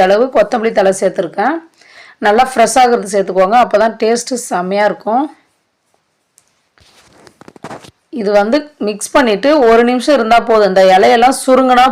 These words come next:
போதும், ரொம்ப நேரம் நம்ம வதக்க தேவையில்லை. அப்படி ரொம்ப நேரம் வதக்கணும்னா அதுல இருக்கிற நியூட்ரிஷன்லாம் நம்மளுக்கு போயிடும். போதும், இவ்வளவே வதங்குனது. இப்போ இதுக்கு தேவையான அளவு உப்பு போட்டு நல்லா ஆற வச்சுட்டு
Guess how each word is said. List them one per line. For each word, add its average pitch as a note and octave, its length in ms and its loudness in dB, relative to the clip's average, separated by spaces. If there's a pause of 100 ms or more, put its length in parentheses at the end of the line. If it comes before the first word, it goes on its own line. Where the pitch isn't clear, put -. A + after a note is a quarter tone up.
போதும், G#3+ 320 0 (160)
ரொம்ப G#3 180 2 (100)
நேரம் A#3 280 4
நம்ம A3+ 120 0 (120)
வதக்க G3+ 280 2 (100)
தேவையில்லை. F#3+ 380 2 (460)
அப்படி A3 200 2 (100)
ரொம்ப G#3 140 0 (100)
நேரம் B3 300 4
வதக்கணும்னா A3 580 2 (260)
அதுல G#3+ 240 4
இருக்கிற A#3 220 0 (100)
நியூட்ரிஷன்லாம் A3 640 -2
நம்மளுக்கு F#3 340 -4
போயிடும். G#3+ 320 2 (640)
போதும், B3 340 4 (100)
இவ்வளவே G#3+ 320 2 (100)
வதங்குனது. G3 520 0
இப்போ A#3 180 -6
இதுக்கு F#3+ 180 -2 (100)
தேவையான G#3+ 380 2
அளவு G#3+ 240 2
உப்பு F#3 140 -10 (120)
போட்டு G3 280 0 (180)
நல்லா F#3+ 300 2 (220)
ஆற G#3+ 100 2 (140)
வச்சுட்டு F#3 380 -4